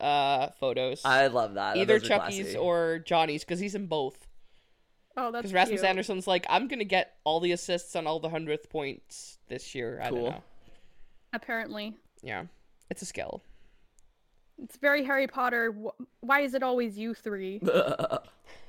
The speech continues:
Speaker 1: It is.
Speaker 2: That's funny.
Speaker 1: And I love that for them.
Speaker 3: Mm-hmm.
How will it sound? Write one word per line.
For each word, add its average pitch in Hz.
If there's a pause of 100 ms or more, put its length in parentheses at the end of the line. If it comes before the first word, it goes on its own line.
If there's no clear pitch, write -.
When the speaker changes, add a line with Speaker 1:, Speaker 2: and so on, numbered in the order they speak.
(1500)
Speaker 1:
It 180
is. 151
Speaker 2:
That's -
funny. 98
Speaker 1:
And 156
I 175
love 143
that -
for -
them. 92 (600)
Speaker 3:
Mm-hmm. 247